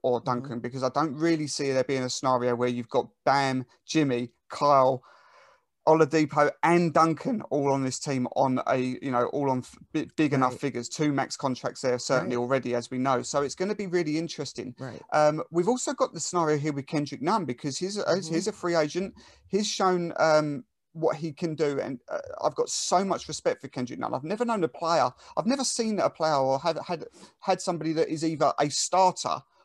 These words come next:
Speaker 1: or just
Speaker 2: Mm-hmm.
Speaker 1: completely out the rotation as Kendrick Nunn. Um, first of all, before we come on to what we think, whether we think he's gonna be back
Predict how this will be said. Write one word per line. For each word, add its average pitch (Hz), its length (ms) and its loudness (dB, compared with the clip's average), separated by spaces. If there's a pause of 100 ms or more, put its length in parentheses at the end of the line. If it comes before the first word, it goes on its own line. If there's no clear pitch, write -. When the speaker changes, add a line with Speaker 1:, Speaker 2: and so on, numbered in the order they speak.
(120)
Speaker 1:
or 160 120 10
just 151 240 -4
Speaker 2:
Mm-hmm. 160 200 -4
Speaker 1:
completely 165 560 2
out - 80 4
the 143 80 -4
rotation 143 680 -2
as 143 100 -10
Kendrick 139 340 -6
Nunn. 131 240 -2 (340)
Um, 160 360 2 (240)
first 220 240 0
of 190 60 -10
all, 185 80 4
before 160 240 -6
we 208 100 -4
come 190 180 -4
on 175 140 -2
to 160 120 -10
what 160 160 -4
we 160 60 -6
think, 151 240 -4
whether 147 220 0
we 147 160 -4
think 139 220 -10
he's 165 160 -6
gonna 156 140 -8
be 151 120 -8
back 156 300 0